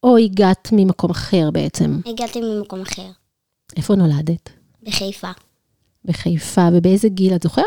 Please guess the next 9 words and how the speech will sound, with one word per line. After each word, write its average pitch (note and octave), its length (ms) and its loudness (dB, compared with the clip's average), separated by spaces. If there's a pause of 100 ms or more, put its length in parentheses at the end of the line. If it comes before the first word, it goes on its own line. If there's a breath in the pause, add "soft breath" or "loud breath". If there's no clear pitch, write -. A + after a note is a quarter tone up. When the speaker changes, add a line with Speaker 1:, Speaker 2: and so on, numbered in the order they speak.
(100)
Speaker 1:
באיזה A3 240 2
גיל G#3 200 2
הגעתם G3+ 420 0
למדרשה? G3+ 480 0 (340)
Speaker 2:
כן, G#3 240 -8
שאני A3 220 -4
הייתי G#3+ 220 -4
בת G3+ 320 -12
שנה G3+ 840 -6